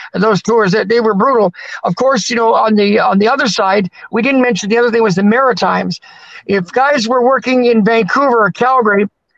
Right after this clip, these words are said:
they would usually shut down in the summer. And the summertime was when the Maritimes would run in Prince Edward, or pardon me, Prince Edward Island, Nova Scotia, Newfoundland,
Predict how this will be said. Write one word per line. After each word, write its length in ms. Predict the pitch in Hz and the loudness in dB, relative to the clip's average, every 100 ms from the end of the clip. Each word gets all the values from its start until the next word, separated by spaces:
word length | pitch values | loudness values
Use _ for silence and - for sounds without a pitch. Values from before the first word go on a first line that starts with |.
| _ | _
they 80 | 226 | 0
would 160 | 240 233 | 0 0
usually 280 | 294 277 | 0 -2
shut 280 | 226 262 247 | -2 -2 -4
down 180 | 240 233 | -2 0
in 80 | 226 | 0
the 60 | |
summer. 400 | 185 262 220 - - - - - 190 | 0 -2 -2 -4 -8 -20 -20 -8 -2
And 80 | |
the 60 | 190 | -2
summertime 500 | - 285 294 269 247 | 0 -2 0 0 0
was 160 | 220 180 | 0 0
when 160 | 226 | 0
the 60 | 220 | 2
Maritimes 600 | 240 277 202 208 196 175 | 2 0 0 -2 0 0
would 140 | 190 | -2
run 260 | 214 208 196 | -2 -2 -2
in 120 | 180 - | -4 -4
Prince 260 | 202 180 | -4 -2
Edward, 480 | 214 220 214 220 220 | 0 2 2 2 2
or 240 | 214 202 196 | 2 0 -2
pardon 220 | 202 196 185 | -2 -2 0
me, 40 | |
Prince 220 | 214 202 | -2 -2
Edward 220 | 226 214 | 0 0
Island, 400 | 208 208 214 202 - - - - | 2 2 0 -2 -8 -18 -16 -4
Nova 220 | 208 214 | -2 -2
Scotia, 640 | - 233 226 196 208 208 175 - - | -2 0 0 0 0 0 -2 -8 -4
Newfoundland, 920 | 185 233 233 240 220 214 214 214 208 | 0 2 0 0 0 0 0 0 -2